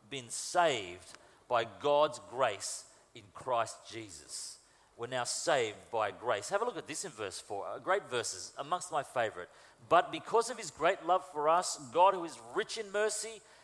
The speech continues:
has made us alive with Christ, even though we were dead in our transgressions.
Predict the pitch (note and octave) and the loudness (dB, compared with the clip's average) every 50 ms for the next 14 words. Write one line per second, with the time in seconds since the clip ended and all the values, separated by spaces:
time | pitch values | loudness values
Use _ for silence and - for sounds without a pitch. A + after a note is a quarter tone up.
0 | - - D#3 D3 - - D3+ E3+ G3 G3+ F#3+ G3 F#3+ F#3+ - - - - D3 C3 | -4 -2 0 0 0 0 0 2 4 6 6 6 6 6 4 0 -2 0 0 2
1 | C3 C3 C3+ D3+ E3+ F#3+ A3+ A3 A#4 A4+ - - - F#3+ F3+ C#3+ B2 A#2+ - - | 2 2 4 6 8 8 8 8 6 -2 -4 -2 2 6 6 6 6 4 0 -8
2 | - G3+ A#3 A3 A#3+ G#3 D#3+ G#3 A#3 A#3+ B3 B3+ A#3+ A3 G3 D#3 C#3 G#3+ A3+ A3+ | -8 -8 -6 -6 -6 -2 2 4 6 6 4 4 0 0 0 0 4 4 4 4
3 | G#3+ G3+ F#3+ F#3+ F#3 F3+ - F#3+ F#3 F3 - - - E3 D#3+ C#3 - - G#2+ F#2+ | 4 2 2 0 0 0 0 -2 -4 -4 -4 -4 -2 -2 -2 -2 -2 -8 -12 -14
4 | - - | -16 -16